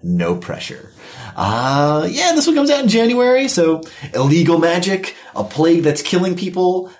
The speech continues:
a government controlling magic, like, ugh. It, it sounds like another video game, and I just love that M K England is writing these books that feel like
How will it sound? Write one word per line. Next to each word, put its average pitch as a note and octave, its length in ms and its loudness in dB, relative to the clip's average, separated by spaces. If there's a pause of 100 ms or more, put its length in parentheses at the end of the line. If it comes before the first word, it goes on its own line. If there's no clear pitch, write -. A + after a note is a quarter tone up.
a A#2 120 -4
government D3 400 -2
controlling E3 440 -2
magic, E3 460 0
like, A#2+ 260 -8
ugh. G#2+ 300 -2 (540)
It, - 400 -4 (120)
it E3 140 -4
sounds F#3+ 320 -2
like F#3+ 180 0
another C#3+ 380 2
video C#3+ 420 0
game, E2+ 360 -10
and G#2 360 -6
I G#2+ 140 -6
just A#2 180 -8
love A2+ 280 -2
that A#2 100 -4
M A2 180 -8
K G#2+ 200 -4
England G#2+ 320 -6
is F#2 120 -10
writing G2 240 -6
these F2+ 140 -12
books F#2 240 -12
that - 140 -16
feel F#2 140 -8
like F2 380 -8